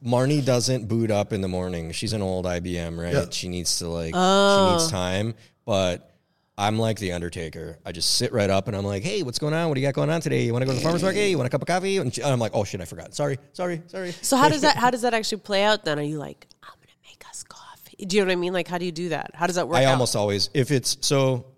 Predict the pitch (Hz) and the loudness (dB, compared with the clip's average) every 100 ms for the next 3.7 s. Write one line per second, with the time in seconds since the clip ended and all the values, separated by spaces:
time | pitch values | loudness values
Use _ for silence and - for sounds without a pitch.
0 | _ 147 151 151 151 127 123 107 92 113 | _ -2 2 2 0 0 2 0 -2 -2
1 | 92 95 98 101 87 - 98 95 95 110 | -2 -2 -4 -4 -6 -4 -4 -4 0 0
2 | 113 101 82 85 - 87 85 85 - 85 | 0 -2 -4 -8 -8 -6 -6 -8 -10 -8
3 | 82 - 92 85 78 82 85 | -8 -6 -8 -8 -10 -10 -12